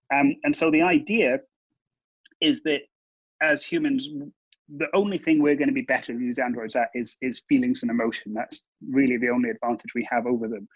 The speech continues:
So anytime any kind of android shows any hint of feeling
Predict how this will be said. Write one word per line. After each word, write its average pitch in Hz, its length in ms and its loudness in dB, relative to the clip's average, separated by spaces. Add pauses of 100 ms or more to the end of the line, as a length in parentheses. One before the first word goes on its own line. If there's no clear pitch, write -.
(240)
So 139 260 2 (720)
anytime 185 800 2
any 156 220 4
kind 151 240 0
of 143 180 0
android 135 460 2 (120)
shows 147 300 0
any 131 200 0
hint 208 480 -2
of 139 120 -4
feeling 131 540 4